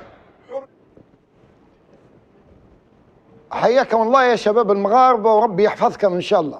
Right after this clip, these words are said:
ربي يحفظكم حتى أنتم كملتوا، سواء في طرابلس ولا في البريقة ولا كذا، لكن ربي يحفظكم إن شاء الله. وكلام شباب صغار، لكن كلام منطقي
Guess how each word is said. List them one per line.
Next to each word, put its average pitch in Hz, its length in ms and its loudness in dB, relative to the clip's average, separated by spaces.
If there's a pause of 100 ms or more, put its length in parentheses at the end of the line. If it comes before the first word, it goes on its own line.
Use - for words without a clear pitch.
ربي 196 220 0
يحفظكم 190 440 -2
حتى 196 220 0
أنتم 208 200 0
كملتوا، 185 480 0 (480)
سواء 190 220 2
في 180 120 -2
طرابلس 220 520 0
ولا 160 260 0
في 160 260 -2
البريقة 208 640 2
ولا 175 280 -2
كذا، 220 380 0
لكن 208 340 -4
ربي 208 240 2
يحفظكم 202 440 -2
إن 180 80 -4
شاء 233 200 0
الله. 247 220 0 (320)
وكلام 226 560 0 (220)
شباب 233 340 0
صغار، 262 280 0
لكن 220 300 0
كلام 214 340 0
منطقي 262 500 0